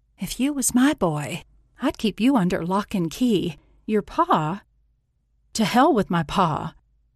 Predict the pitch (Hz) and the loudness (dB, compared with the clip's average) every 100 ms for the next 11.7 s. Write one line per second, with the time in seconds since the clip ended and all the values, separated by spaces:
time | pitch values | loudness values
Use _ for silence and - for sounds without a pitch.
0 | _ _ _ _ _ _ - 440 262 160 | _ _ _ _ _ _ -2 0 2 0
1 | - 170 - _ _ _ _ _ _ _ | -4 -10 -16 _ _ _ _ _ _ _
2 | _ _ - 233 170 151 214 - _ _ | _ _ 2 4 4 0 -4 -8 _ _
3 | 196 285 190 - - _ _ _ _ - | 6 6 6 0 -12 _ _ _ _ -2
4 | - - 269 208 185 214 196 147 139 147 | -2 0 0 0 0 2 2 2 0 -2
5 | _ _ - - 220 220 170 147 175 175 | _ _ -4 0 0 -4 -10 -10 -8 -6
6 | 156 - 156 180 - _ _ _ - - | -8 -8 -10 -10 -16 _ _ _ -8 -6
7 | - 214 156 202 - - - - _ _ | -2 -2 -2 -6 -10 -16 -20 -20 _ _
8 | _ _ - 196 190 - 240 185 - - | _ _ -4 0 0 0 0 -2 -4 -10
9 | - - 202 214 202 180 - 147 139 - | -18 -6 -6 -2 0 0 -2 -8 -10 -12
10 | - _ _ _ _ _ _ _ _ _ | -16 _ _ _ _ _ _ _ _ _
11 | 240 - 208 185 156 - | -6 -2 0 0 0 -4